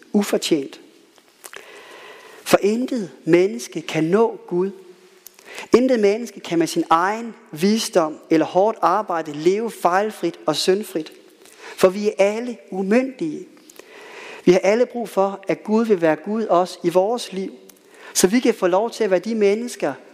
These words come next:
der laver fejl. De mennesker, der bliver trætte. De mennesker, der bliver kede af det. Jeg tror, vi alle har brug for, at der er en Gud, der inviterer os ind i sin favn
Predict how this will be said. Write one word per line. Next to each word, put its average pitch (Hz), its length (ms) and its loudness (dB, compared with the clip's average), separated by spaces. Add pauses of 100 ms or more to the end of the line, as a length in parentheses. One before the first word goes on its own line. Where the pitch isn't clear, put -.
(100)
der 156 60 4
laver 139 260 2
fejl. 190 460 0 (720)
De 196 80 4
mennesker, 190 380 4
der 151 120 -6
bliver 143 180 -6
trætte. 190 560 0 (840)
De 185 80 4
mennesker, 185 500 0
der - 160 -10
bliver 147 140 0
kede 202 400 2
af 156 100 -4
det. 170 120 -12 (1500)
Jeg 165 80 4
tror, 208 480 0 (180)
vi 175 180 -8
alle 208 260 4
har 180 120 -10
brug 214 260 -6
for, 175 320 0
at 151 140 -6
der 165 60 4
er 180 60 4
en 180 100 2
Gud, 208 260 -4
der 180 120 0
inviterer 160 480 0
os 143 260 -6 (120)
ind 220 160 2 (100)
i 143 60 -4
sin 190 340 0
favn 151 440 -2